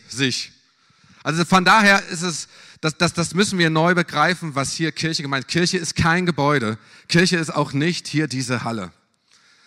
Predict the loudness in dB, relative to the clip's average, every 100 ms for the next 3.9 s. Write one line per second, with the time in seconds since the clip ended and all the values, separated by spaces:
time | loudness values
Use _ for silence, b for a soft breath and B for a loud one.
0 | b b 0 2 2 0 0 0 2 0
1 | 0 -6 -6 -6 -6 -8 -8 -6 -6 -6
2 | -4 -2 -2 -4 -6 -6 -8 -8 -6 -6
3 | -6 -8 -8 -10 -14 -18 -18 -18